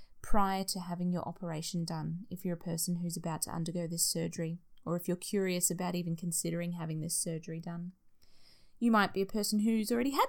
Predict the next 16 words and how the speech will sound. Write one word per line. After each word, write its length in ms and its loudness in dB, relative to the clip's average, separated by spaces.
this 180 2
operation 480 0
done. 240 0
You 100 2
might 220 2
have 140 -8
a 40 -4
stoma 340 0
yourself. 480 -4
And 120 4
you 60 4
might 220 2
simply 260 0
be 140 0
curious 500 -2
about 280 -2